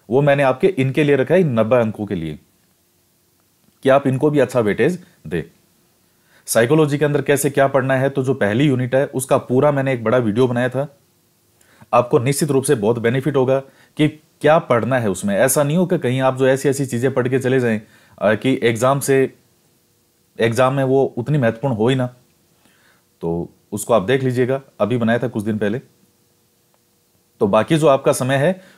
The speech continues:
वो इन नब्बे अंकों के लिए है। चार पाँच घंटे आप आराम से दे सकते हैं एसएसटी को,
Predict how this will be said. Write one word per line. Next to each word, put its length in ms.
वो 360
इन 160
नब्बे 420
अंकों 360
के 100
लिए 220
है। 200
चार 200
पाँच 280
घंटे 280
आप 180
आराम 220
से 120
दे 160
सकते 260
हैं 60
एसएसटी 360
को, 220